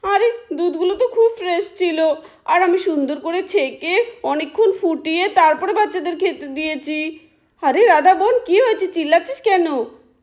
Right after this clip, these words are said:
আরে এ কি, তিনটে বাচ্চা তো দেখছি একসাথে বমি করছে, ওদের কি হয়েছে? আরে এ কি সর্বনাশ, বাচ্চাগুলো এমন করছে কেন? আরে রাধা, ওদের তো ডাক্তার দেখাতে হবে।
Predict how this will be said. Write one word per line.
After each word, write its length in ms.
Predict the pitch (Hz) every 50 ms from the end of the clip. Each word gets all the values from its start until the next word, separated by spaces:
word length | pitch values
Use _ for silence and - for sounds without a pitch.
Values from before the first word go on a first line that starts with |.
| _ -
আরে 200 | 320 359 349 440
এ 340 | 427 381 381 403 466 466 466
কি, 320 | 381 359 320 294 277 285 -
তিনটে 300 | 311 294 277 269 - 294
বাচ্চা 260 | 285 294 294 285 320 330
তো 120 | 330 359
দেখছি 300 | 302 359 381 370 - 523 466
একসাথে 420 | 370 320 370 453 - 539 453 508
বমি 220 | 392 392 359 359 370
করছে, 320 | - 339 320 277 349 320
ওদের 220 | 302 269 440 466
কি 180 | - 330 349 415
হয়েছে? 680 | 554 523 427 381 370 349 269 - 320 294 269 233 - - - - _ _ _ - - 285 339 359 370 359 349 320 277 - - - - 349 - - - 285 320 330 311 302 - - - - - - _ _ _ _ _ _ -
আরে 300 | 453 466 349 320 320 392
এ 240 | 392 359 359 359 403
কি 180 | - - 523
সর্বনাশ, 680 | 539 539 - 359 359 349 339 339 330 302 302 311 -
বাচ্চাগুলো 440 | 320 330 339 302 - 359 330 359 381
এমন 240 | 370 339 320 359 359
করছে 300 | 349 554 554 - 494 466
কেন? 240 | 349 403 359 320 320 311 302 285 - - - _ _ -
আরে 200 | - 294 392 403
রাধা, 300 | 349 320 330 403 453 381
ওদের 200 | 302 277 320 320
তো 160 | - 466 523
ডাক্তার 420 | - 339 285 294 285 - 320 339
দেখাতে 360 | 427 427 - 403 359 269 403
হবে। 320 | 349 311 285 285 302 302